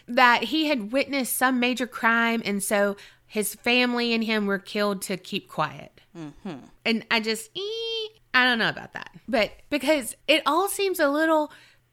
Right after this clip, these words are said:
Speaker 1: premeditated.
Speaker 2: Mm-hmm.
Speaker 1: You know.
Speaker 2: The picture.
Speaker 1: Uh-huh. And, like, the Christmas surprise.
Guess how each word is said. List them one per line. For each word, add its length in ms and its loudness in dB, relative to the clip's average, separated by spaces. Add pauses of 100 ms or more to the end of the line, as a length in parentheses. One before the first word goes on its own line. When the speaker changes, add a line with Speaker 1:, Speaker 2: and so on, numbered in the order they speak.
(140)
Speaker 1:
premeditated. 840 -2 (380)
Speaker 2:
Mm-hmm. 500 -10 (260)
Speaker 1:
You 120 2
know. 180 -2 (200)
Speaker 2:
The 80 -4
picture. 720 -2
Speaker 1:
Uh-huh. 280 2 (180)
And, 140 2
like, 180 -2
the 120 -4
Christmas 520 -2
surprise. 1080 2